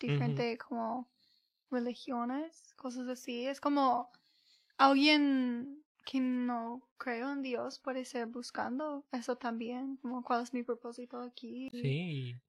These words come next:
Speaker 2: Y
Speaker 1: Sí, y ti-, tienes mucha razón. Creo que muchas de las personas, eh, dicen, "Tú naciste para algo,
Speaker 2: Ujú.
Speaker 1: debes encontrarlo".
Speaker 2: Ujú.
Speaker 1: Y yo recuerdo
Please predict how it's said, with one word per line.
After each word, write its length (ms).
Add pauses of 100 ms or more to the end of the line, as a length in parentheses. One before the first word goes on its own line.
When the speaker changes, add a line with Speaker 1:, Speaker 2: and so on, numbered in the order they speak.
Speaker 2:
Y 340 (600)
Speaker 1:
Sí, 380
y 180
ti-, 200
tienes 240
mucha 280
razón. 300
Creo 240
que 120
muchas 480
de 100
las 240
personas, 640 (600)
eh, 560 (880)
dicen, 580 (720)
"Tú 120
naciste 520
para 400
algo, 360 (280)
Speaker 2:
Ujú. 280
Speaker 1:
debes 340
encontrarlo". 800 (120)
Speaker 2:
Ujú. 380
Speaker 1:
Y 360
yo 120
recuerdo 680